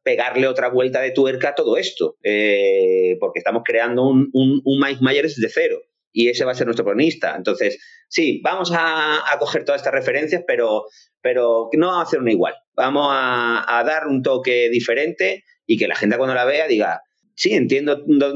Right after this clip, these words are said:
de qué va todo esto, pero, uf, no sé cómo va a ir". <laughs> No sé si me explico. Es como, sí, sé cómo va a ir, pero me estás volviendo loco un poquito, ¿no?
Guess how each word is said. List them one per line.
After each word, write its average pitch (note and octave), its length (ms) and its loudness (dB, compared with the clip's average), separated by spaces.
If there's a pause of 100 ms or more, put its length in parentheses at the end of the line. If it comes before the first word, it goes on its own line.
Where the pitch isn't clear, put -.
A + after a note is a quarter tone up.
(220)
de - 640 -2
qué D3 80 0
va C#3+ 100 -2
todo D#3+ 180 0
esto, G3 280 -2
pero, G#2+ 600 0 (120)
uf, - 260 0
no C3 120 2
sé D3+ 120 0
cómo B2+ 300 0
va A2+ 120 0
a A2+ 40 0
ir". - 300 -2 (120)
<laughs> D3 480 0
No D3+ 120 -2
sé D#3+ 160 0
si D#3 120 2
me D3 80 -2
explico. B2+ 420 0 (300)
Es A#2+ 140 -4
como, C#3+ 500 0 (200)
sí, - 360 -4
sé - 220 0
cómo E3+ 240 0
va E3+ 100 0
a F#3 60 0
ir, A#3 340 0
pero B2 300 2
me A2 220 0
estás D#3+ 400 -2
volviendo E3+ 320 0
loco - 320 -4 (160)
un B2+ 100 2
poquito, F#2+ 400 0
¿no? G#2 100 2